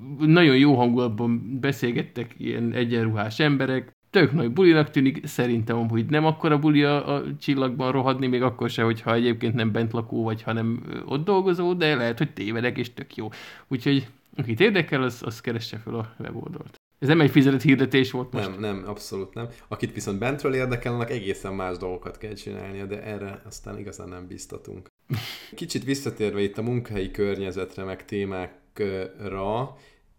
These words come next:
Speaker 2: pontosan itt a felvétel előtt, ö, csináltuk meg a kollégákkal az első olyan, legalábbis közvetlen kollégákkal az első olyan szeánszunkat, ahol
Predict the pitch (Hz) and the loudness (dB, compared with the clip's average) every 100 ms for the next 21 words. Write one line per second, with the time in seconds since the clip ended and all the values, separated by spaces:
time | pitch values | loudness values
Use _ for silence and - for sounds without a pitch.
0 | - - - 202 143 107 101 - 104 98 | -14 -12 2 4 4 0 -4 -4 -4 -4
1 | 92 104 - 107 92 87 95 95 92 87 | -6 -8 -6 -4 -4 -6 -8 -8 -6 -8
2 | - - 92 92 - 95 92 90 95 - | -10 -8 -6 -6 -8 -8 -8 -8 -10 -8
3 | 90 - - 101 92 90 90 87 - 95 | -10 -10 -10 -6 -4 -4 -6 -10 -10 -8
4 | 95 107 101 95 - 92 95 95 90 90 | -8 -6 -6 -6 -8 -8 -6 -6 -6 -10
5 | 92 98 - 110 90 90 95 90 95 95 | -10 -10 -4 -2 -2 -6 -8 -8 -6 -6
6 | 92 92 - 101 113 104 - 98 95 87 | -6 -8 -10 -8 -6 -6 -6 -8 -8 -8
7 | - 98 92 92 104 101 95 98 95 101 | -8 -8 -8 -10 -10 -8 -8 -8 -6 -6